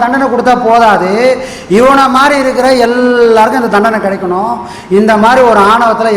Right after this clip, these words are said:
யாரும் ஆடக்கூடாது. எங்க அப்பா ஒரு ஞானி, எங்க அப்பா ஒரு முனிவன், தவம் பண்ணி இருக்கும்போது இவன் வந்து வெட்டுறான்.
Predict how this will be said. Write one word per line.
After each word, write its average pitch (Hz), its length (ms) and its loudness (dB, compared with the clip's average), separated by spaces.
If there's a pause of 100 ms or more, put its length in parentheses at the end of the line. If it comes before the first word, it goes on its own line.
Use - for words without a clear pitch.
யாரும் 190 320 0
ஆடக்கூடாது. 165 520 -4 (380)
எங்க 233 160 2
அப்பா 294 160 2 (100)
ஒரு 262 100 0 (100)
ஞானி, 269 260 0 (100)
எங்க 226 140 0
அப்பா 269 240 0
ஒரு 226 160 -2
முனிவன், 277 400 0 (640)
தவம் 277 280 2
பண்ணி 262 220 2
இருக்கும்போது 277 460 2 (1300)
இவன் 220 180 0
வந்து 233 200 2
வெட்டுறான். 208 340 -2